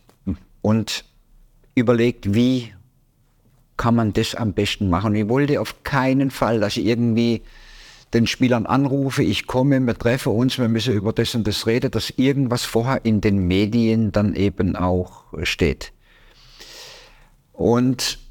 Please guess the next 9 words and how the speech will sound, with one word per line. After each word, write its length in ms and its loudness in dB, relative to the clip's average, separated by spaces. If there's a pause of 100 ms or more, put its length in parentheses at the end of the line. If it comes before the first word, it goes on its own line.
(1300)
deswegen 440 2
wollte 200 2
ich's 160 -2
persönlich 600 0
machen 260 -2
und 160 -4
deswegen 320 0
haben 140 0
wir's 340 -6